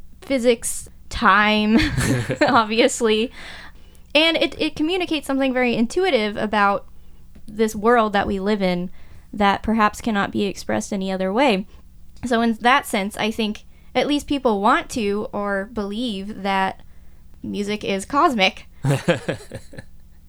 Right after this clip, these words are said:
Speaker 2: Yeah, I, you know, and it's funny 'cause I always struggle with how to explain this well to students. You know, when I put my music theorist hat on,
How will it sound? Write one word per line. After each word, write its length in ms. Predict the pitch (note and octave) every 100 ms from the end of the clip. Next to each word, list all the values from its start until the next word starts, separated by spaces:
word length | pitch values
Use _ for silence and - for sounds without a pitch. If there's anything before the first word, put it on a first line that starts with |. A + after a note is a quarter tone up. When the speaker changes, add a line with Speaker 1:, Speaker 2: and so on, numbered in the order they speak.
| - F#3 - - - F#3+ F#3 D#3 -
Speaker 2:
Yeah, 340 | G3 G3+ F3+
I, 140 | D3 F3+ -
you 140 | F#3
know, 140 | F3+ F3
and 100 | E3
it's 140 | E3
funny 260 | G#3 G3+ D3+
'cause 160 | D3
I 100 | D3
always 220 | F#3 G#3+
struggle 460 | - - C3+ E3 D3
with 140 | B2+
how 200 | A2+ C#3+
to 300 | C3+ C3 A2 - -
explain 580 | - C3+ - - A#2+ C#3
this 440 | D3 D3 - - - -
well 380 | A#2+ A2+ A2+ C#3
to 140 | C#3+ B2+
students. 680 | - B2 A#2+ D#3+ D#3 - -
You 100 | C#3
know, 80 | A2+
when 120 | A2+
I 40 |
put 220 | A2 -
my 100 | C3
music 300 | A#2+ B2+ A#2+
theorist 460 | - B2+ B2 A#2 -
hat 180 | A2 G#2
on, 340 | G2+ F#2+ G2+